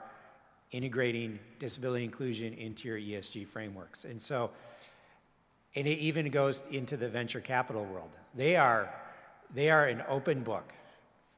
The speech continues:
The venture capital community is an open book for the disability community to engage with, so that from day one, even before day one,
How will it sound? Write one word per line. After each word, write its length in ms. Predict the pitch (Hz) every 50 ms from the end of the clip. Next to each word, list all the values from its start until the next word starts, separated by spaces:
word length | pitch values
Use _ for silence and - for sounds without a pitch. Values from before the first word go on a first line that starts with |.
| _ _ _ _ _ -
The 80 | 120
venture 340 | 107 107 120 139 139 - 160
capital 440 | - 160 151 139 139 135 - 147 127
community 540 | - - 127 123 123 113 117 107 113 110 110
is 120 | 101 104
an 80 | 104 113 -
open 320 | 117 123 123 165 151 123 113
book 240 | 117 107 104 107
for 80 | - 127
the 80 | 101 110
disability 600 | 101 120 123 - - 117 113 117 113 113 113 110
community 680 | 110 - - 104 107 101 101 98 98 98 92 95 90 - - -
to 160 | - 143 123
engage 400 | 110 107 101 107 110 110 107 104
with, 280 | 95 95 90 82 - - - - - - - - - - _
so 220 | - - 156 131
that 400 | 123 123 120 117 117 113 - -
from 180 | - 120 110 107
day 220 | 104 131 131 139
one, 320 | 139 123 127 127 117 101 101 107
even 220 | 135 156 180 170
before 340 | 147 147 - - 151 147 143
day 180 | 131 127 113
one, 240 | 107 101 101 92 87